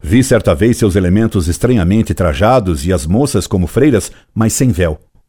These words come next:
Comendo pastéis, sentados em banquinhos numa feira, rindo e conversando alto, de modo bem pouco edificante para religiosos.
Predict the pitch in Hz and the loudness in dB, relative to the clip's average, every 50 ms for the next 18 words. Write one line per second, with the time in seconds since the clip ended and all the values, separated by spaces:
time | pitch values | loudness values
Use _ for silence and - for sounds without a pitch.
0 | _ _ _ _ - 87 85 104 110 98 82 92 80 - - - 113 135 143 - | _ _ _ _ -2 0 2 2 2 0 0 0 -2 -2 0 0 2 2 2 0
1 | - - - - - - - 120 104 98 131 127 139 123 101 95 107 95 87 85 | -6 -14 -20 -20 -8 -4 -2 0 0 2 2 2 2 2 2 2 2 2 2 0
2 | 82 - 143 147 151 143 113 95 110 98 85 82 - 123 139 151 147 139 - - | 0 0 0 2 2 2 2 2 2 2 0 0 0 2 2 4 2 2 0 -4
3 | - _ _ - 82 78 80 120 156 196 196 165 175 175 - 165 135 - - 147 | -14 _ _ -8 -4 -2 0 2 2 4 2 2 2 2 2 0 0 0 2 2
4 | 123 110 110 95 - 143 135 131 117 107 113 131 123 104 - 87 76 - - - | 2 2 2 2 2 2 2 4 4 4 4 4 4 2 2 -2 -6 -10 -12 -20
5 | - - 160 151 156 175 185 160 147 120 139 135 - - 131 139 139 - - 113 | -8 -4 -2 0 2 2 2 2 2 2 2 0 2 2 2 2 2 2 0 0
6 | 95 92 - 101 90 - 107 117 123 - 104 - 98 98 92 90 98 92 87 71 | 0 0 -2 -2 -2 2 2 2 2 2 0 2 2 2 2 2 2 0 0 -2
7 | 78 76 73 73 67 69 69 - - | -2 -2 -4 -4 -6 -8 -12 -16 -18